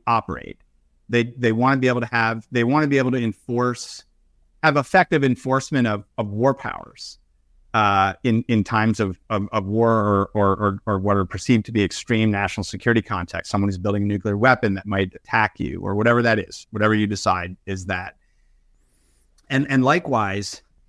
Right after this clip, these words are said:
generally, there's, like, a social contract between financial intermediaries and the government that, like,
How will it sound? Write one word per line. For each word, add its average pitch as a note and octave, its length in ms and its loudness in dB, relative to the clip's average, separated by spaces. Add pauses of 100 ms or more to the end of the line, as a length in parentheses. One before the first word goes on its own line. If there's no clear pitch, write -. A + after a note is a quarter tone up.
(240)
generally, B2 960 0
there's, A#2+ 220 0
like, C3 140 2
a B2 40 0
social B2+ 320 -2
contract A#2 720 0
between G2+ 400 -2
financial A2 440 -2
intermediaries G2 800 -2
and G2 160 -6
the F#2 40 -6
government A#2+ 540 0
that, G#2 180 -4
like, G2+ 240 -6